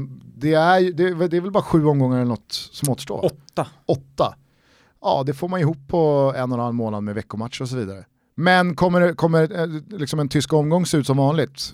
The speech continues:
Speaker 1: En fredagskvällmatch, femton trettio lördagar?
Speaker 2: Första veckan så kommer det inte vara fredagsmatch. Då kommer man köra lördag, söndag, måndag. Och sen så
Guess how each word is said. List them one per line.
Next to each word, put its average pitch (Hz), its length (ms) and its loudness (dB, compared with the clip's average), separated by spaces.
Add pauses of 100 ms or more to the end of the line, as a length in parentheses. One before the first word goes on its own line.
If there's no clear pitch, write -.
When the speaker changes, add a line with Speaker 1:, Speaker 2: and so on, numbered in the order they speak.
Speaker 1:
En 127 320 -10
fredagskvällmatch, 123 880 -2
femton 123 320 -4
trettio 123 260 -6
lördagar? 143 680 0
Speaker 2:
Första - 380 2
veckan 156 420 0
så 143 100 -4
kommer 143 160 -2
det 156 60 0
inte 143 260 -2
vara 170 100 2
fredagsmatch. 151 880 -2
Då 127 120 -4
kommer 143 140 -2
man 139 100 0
köra 135 180 0
lördag, 123 300 -2
söndag, 120 440 -6
måndag. 131 340 -6
Och 110 80 -6
sen 127 220 -6
så 113 400 -6